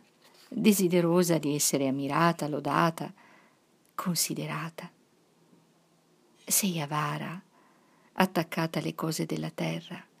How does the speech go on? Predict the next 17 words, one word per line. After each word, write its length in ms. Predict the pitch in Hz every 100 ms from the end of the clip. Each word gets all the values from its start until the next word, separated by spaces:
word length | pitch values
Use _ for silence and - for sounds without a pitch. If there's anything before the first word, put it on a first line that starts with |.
| _ _ _ _ _ _ _ _ _ _ -
Sei 300 | 202 233 208
desiderosa 680 | 202 190 190 185 196 196
di 120 | 175
divertimenti, 1000 | 160 175 165 - 160 160 160 147 - 120 - - - _ _ _ _ _ _ -
vaneggi 600 | 156 160 151 160 156 143
negli 220 | 135 120
ideali 380 | 120 120 127 143
del 160 | 127
mondo, 600 | 123 151 196 185 135 117 - - - - -
brami 420 | 151 151 151 147
le 160 | 127
tue 300 | - - 175
soddisfazioni, 1120 | 147 131 120 143 - - - 165 185 190 - - - - _ _ _ _
cerchi 400 | - 156 - -
il 100 | 120
tuo 140 | -
gusto, 640 | 131 156 196 - - -